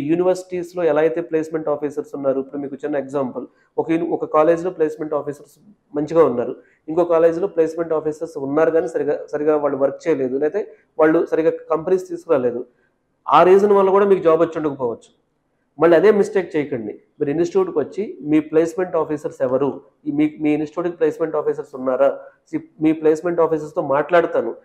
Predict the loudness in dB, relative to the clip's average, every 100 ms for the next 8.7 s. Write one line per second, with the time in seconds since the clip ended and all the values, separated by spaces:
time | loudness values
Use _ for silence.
0 | _ -4 -2 0 4 6 6 4 4 4
1 | 2 2 0 -2 -4 -4 -6 -4 -4 -4
2 | -6 -6 -6 -4 -8 -6 -2 0 0 -2
3 | -2 -4 -6 -12 _ _ _ -4 -2 -2
4 | -4 0 0 0 -4 -2 -2 -2 -4 -2
5 | 2 2 0 -2 -4 -4 -16 _ 2 4
6 | 2 2 0 0 0 -2 -6 -4 -4 -2
7 | -4 -2 -4 -6 -8 -6 -6 _ _ -4
8 | -4 2 2 2 -2 -8